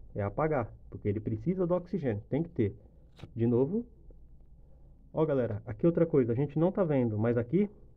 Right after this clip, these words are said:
toda queima, toda queima, não importa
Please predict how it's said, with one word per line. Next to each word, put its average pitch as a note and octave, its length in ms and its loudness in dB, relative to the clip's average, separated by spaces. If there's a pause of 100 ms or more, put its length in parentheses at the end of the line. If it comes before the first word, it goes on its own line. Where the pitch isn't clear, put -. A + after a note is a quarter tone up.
(500)
toda A3 280 4
queima, D#3 500 2 (1300)
toda D#3 200 0
queima, C#3+ 280 0
não A#2 80 2
importa C#3 440 2